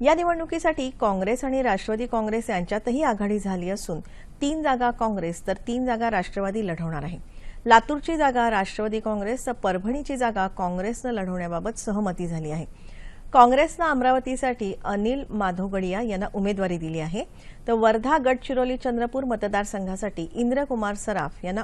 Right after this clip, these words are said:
उमेदवारी दिली आहे. उस्मानाबाद, बीड, लातूर स्थानिक स्वराज्य संस्था मतदारसंघामधून भाजपाच्या वतीनं सुरेश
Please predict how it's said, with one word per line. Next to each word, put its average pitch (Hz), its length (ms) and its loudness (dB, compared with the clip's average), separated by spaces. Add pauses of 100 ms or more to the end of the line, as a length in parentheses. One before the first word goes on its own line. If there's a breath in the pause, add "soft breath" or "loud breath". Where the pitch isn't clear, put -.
उमेदवारी 175 420 -2
दिली 165 220 -4
आहे. 170 200 -6 (600 loud breath)
उस्मानाबाद, 311 720 4
बीड, 247 260 -2
लातूर 233 380 0
स्थानिक 214 420 -4
स्वराज्य 202 380 0
संस्था 269 400 -2
मतदारसंघामधून 175 1080 -2
भाजपाच्या 196 560 0
वतीनं 175 380 -4 (340 loud breath)
सुरेश 254 460 2